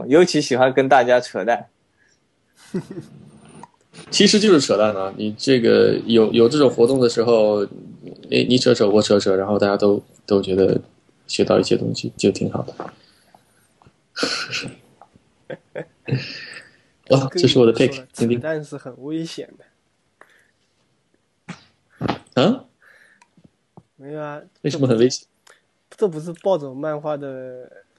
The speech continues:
Speaker 3: 名言吗？“扯淡是很危险的。”
Speaker 2: 就是
Speaker 1: OK。
Speaker 2: 玩-，
Speaker 1: 看来我
Speaker 2: 完蛋，容易完蛋。
Speaker 3: 哦，完蛋是，完蛋是完蛋的。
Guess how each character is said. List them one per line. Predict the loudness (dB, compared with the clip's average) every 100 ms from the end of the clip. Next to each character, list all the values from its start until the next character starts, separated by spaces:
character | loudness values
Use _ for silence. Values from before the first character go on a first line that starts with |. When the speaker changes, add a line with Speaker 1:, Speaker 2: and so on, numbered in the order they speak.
| _ _ _ _
Speaker 3:
名 | -18 -16 -14
言 | -14 -18
吗 | -20 _
？“扯 | -20 -16
淡 | -12 -12
是 | -14
很 | -20 -18
危 | -14 -14
险 | -14
的。” | -20 -20 -20 _ _ _ _ _ _ _ _ _ _ _ _ -20 _ _ _ _ _ _ _ _ _ _ _ _ _ _ _ _ _ _ _ _ _ _ _ _ -20 _ -6
Speaker 2:
就 |
是 | -2
Speaker 1:
OK。 | 2 0 -2 _
Speaker 2:
玩-， | -2 2 2 0 -10
Speaker 1:
看 | -2 2
来 |
我 | 4
Speaker 2:
完 | 4 4 0
蛋， | 2 2 0 -8 -10
容 | -2 -2 -2
易 |
完 | -2 0
蛋。 | 0 0
Speaker 3:
哦， |
完 |
蛋 | -2
是， | -2 -2 -2 -8
完 | -6 -6
蛋 | -2 -4
是 | -4 -6
完 | -10 -10 -8
蛋 | -4 -4
的。 | -4